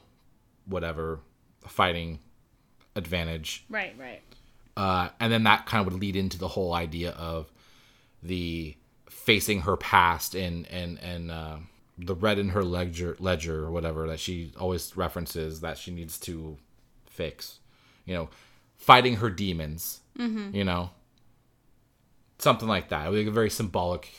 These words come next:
Speaker 1: you know, take on that if they wanted to go that route.
Speaker 2: Mm-hmm.
Speaker 1: Um, and then you brought up actually a pretty good one, so I'll let you take the reign on that.
Speaker 2: Uh,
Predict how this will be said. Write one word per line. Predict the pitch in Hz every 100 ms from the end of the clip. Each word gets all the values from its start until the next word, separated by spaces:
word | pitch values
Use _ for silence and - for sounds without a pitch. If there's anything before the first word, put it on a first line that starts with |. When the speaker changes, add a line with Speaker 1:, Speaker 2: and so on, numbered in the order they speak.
| -
Speaker 1:
you | 117 90
know, | 76 78
take | - 107 90
on | 87 87
that | 80
if | 80
they | - 87
wanted | 85 82
to | -
go | 87 85
that | 76 -
route. | 76 73 - - -
Speaker 2:
Mm-hmm. | 233 208 196 196 _ -
Speaker 1:
Um, | 90 90 82 82 - _ _ _ _ _ _ - -
and | 110
then | 92
you | 101 165
brought | 127 101
up | 95 87
actually | 87 85 - 82
a |
pretty | 76 98 85
good | 73 76
one, | 76 76
so | 104
I'll |
let | 107 85
you | 92
take | - 85
the | 76
reign | 82 80
on | 78 78
that. | 85 71 - - - - _ _ -
Speaker 2:
Uh, | 233 220 202 196 190 180